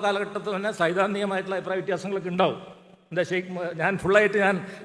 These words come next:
നമ്മുടെ മുജീബ് റഹ്മാൻ പറഞ്ഞത് ഒട്ടുമുക്കാൽ കാര്യങ്ങളോട് ഞാൻ യോജിക്കുന്നു. അദ്ദേഹത്തിന് രാഷ്ട്രീയ കാഴ്ചപ്പാടുള്ള ആളാണ്, ഞാനതുമാതിരി അത് രാഷ്ട്രീയ കാഴ്ചപ്പാടുള്ള. മറ്റുള്ളവർ ചിലപ്പോൾ ദിക്കർ പോലെയാണ് കാഴ്ചപ്പാടുണ്ടാവുള്ളൂ. ഞങ്ങളുടെ അഭിപ്രായത്തിൽ പോരാട്ടം വരെയാണ്. പോരാട്ടത്തിന് നമ്മളെല്ലാവരും ഒരുമിച്ച് നിൽക്കണം. ഇതിലെങ്കിലും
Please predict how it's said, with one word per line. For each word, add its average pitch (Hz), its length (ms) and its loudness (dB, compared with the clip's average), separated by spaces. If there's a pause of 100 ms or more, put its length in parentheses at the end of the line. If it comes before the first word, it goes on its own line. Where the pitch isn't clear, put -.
നമ്മുടെ 170 300 2
മുജീബ് 185 360 6
റഹ്മാൻ 196 340 6
പറഞ്ഞത് 190 260 2
ഒട്ടുമുക്കാൽ 214 580 6
കാര്യങ്ങളോട് 208 420 8
ഞാൻ 208 140 8
യോജിക്കുന്നു. 196 540 8 (680)
അദ്ദേഹത്തിന് 180 480 6
രാഷ്ട്രീയ 185 360 8
കാഴ്ചപ്പാടുള്ള 185 600 4
ആളാണ്, 156 300 0
ഞാനതുമാതിരി 156 480 0
അത് 151 160 0
രാഷ്ട്രീയ 131 320 0
കാഴ്ചപ്പാടുള്ള. 110 500 -2
മറ്റുള്ളവർ 170 560 2 (260)
ചിലപ്പോൾ 175 300 -2
ദിക്കർ 175 320 0
പോലെയാണ് 180 280 4
കാഴ്ചപ്പാടുണ്ടാവുള്ളൂ. 151 880 4 (540)
ഞങ്ങളുടെ 175 260 6
അഭിപ്രായത്തിൽ 190 420 4
പോരാട്ടം 202 540 6
വരെയാണ്. 196 420 4
പോരാട്ടത്തിന് 185 480 6
നമ്മളെല്ലാവരും 196 500 6
ഒരുമിച്ച് 190 320 6
നിൽക്കണം. 196 540 2 (500)
ഇതിലെങ്കിലും 240 460 6